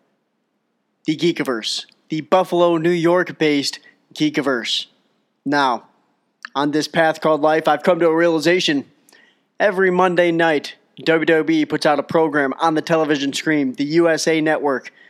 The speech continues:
It's called Monday Night Raw. And then every Tuesday night now,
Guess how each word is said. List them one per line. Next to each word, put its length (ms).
It's 140
called 220
Monday 280
Night 220
Raw. 320
And 120
then 100
every 180
Tuesday 380
night 220
now, 280